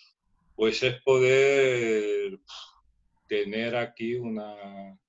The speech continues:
un, un lugar firme, físico, y para poder llevar esta realización, ¿no? Y esta,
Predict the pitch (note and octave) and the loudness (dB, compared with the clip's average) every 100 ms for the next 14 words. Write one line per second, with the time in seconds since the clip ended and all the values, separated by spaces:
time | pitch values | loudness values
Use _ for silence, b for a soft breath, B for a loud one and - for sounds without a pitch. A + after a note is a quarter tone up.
0 | _ _ _ _ _ _ _ _ _ _ | _ _ _ _ _ _ _ _ _ _
1 | A2 A2 - B2 B2 B2+ B2+ B2+ C3 B2+ | -6 -6 -8 -4 -4 -4 -2 2 4 6
2 | B2+ B2+ B2+ C3 B2+ B2+ C3+ C3+ A#2+ A#2+ | 4 2 4 4 4 -4 -4 -6 -8 -8
3 | - A#2 - B2 B2+ B2+ A2+ A2 G#2 G#2 | -8 -10 -6 -4 -2 -2 -4 -6 -8 -10
4 | G2+ G2+ G2 - F#2+ F#2+ - _ - - | -12 -12 -12 -14 -14 -16 -18 _ -20 -20
5 | _ - G#2+ - G#2+ A2 A2+ A#2 A2 A2+ | _ -6 -6 -4 -2 -2 -2 -2 0 0
6 | A2 G#2 - G#2 G2+ F#2+ F2+ F2+ E2 E2 | 0 -4 -6 -8 -6 -6 -6 -6 -10 -14
7 | - E2+ E2 E2 B2 D#3+ _ _ F2+ - | -16 -16 -16 -18 -20 -20 _ _ -20 -20
8 | _ F#2 | _ -20